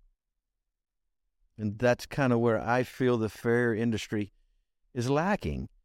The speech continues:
And the old school mentality was we took a foot and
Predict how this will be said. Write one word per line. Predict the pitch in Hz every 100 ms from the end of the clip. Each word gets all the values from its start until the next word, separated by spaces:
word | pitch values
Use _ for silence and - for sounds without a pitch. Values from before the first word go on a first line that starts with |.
| _ _ _ _
And | 120 113 107 107
the | 113
old | - 131 156 170
school | - 143 131
mentality | 120 113 110 170 165 117 110
was | 104 104 101 101 113 - _ _ _ _ _ _ _ _ _ _ _ _ _ _ _ _ _ _
we | 117
took | 113 143 -
a |
foot | 120 - 165 139 - _ _ _ _ _ _ _ _ _ _ _ _ _ _ -
and | 123 120 117 113